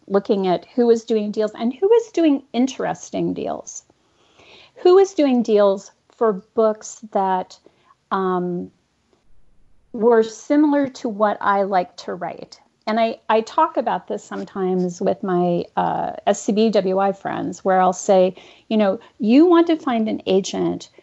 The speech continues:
who loves to sell what you love to write." Because agents are human beings, and they all have their favorites. If you have an agent who doesn't like horror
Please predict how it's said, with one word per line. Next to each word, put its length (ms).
who 200
loves 560
to 180
sell 640
what 280
you 640
love 520
to 180
write." 380
Because 400
agents 420
are 80
human 260
beings, 400
and 240
they 420
all 240
have 360
their 140
favorites. 720
If 180
you 80
have 100
an 180
agent 680
who 460
doesn't 340
like 200
horror 520